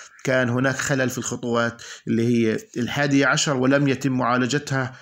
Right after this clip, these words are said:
حتى وصلنا إلى مرحلة اللي هو التنفيذ، اللي هي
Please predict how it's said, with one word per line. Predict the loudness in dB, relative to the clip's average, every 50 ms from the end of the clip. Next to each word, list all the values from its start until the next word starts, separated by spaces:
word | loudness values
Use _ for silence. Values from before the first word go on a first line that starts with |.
| -12
حتى | -8 -8 -6 -4 -2 -2
وصلنا | 0 0 0 0 -2 -2 -2 -2 0
إلى | 0 0 0
مرحلة | 0 -2 -2 -2 -4 -4 -4 -4
اللي | -4 -2 -2
هو | 0 -2 -2 -2
التنفيذ، | -4 -6 -6 -6 -4 -4 -2 -2 -2 -2 -4 -8 -14 -16 -16 -16 -16 -14 -6 -2
اللي | 0 0 2
هي | 2 2 4 4 2 0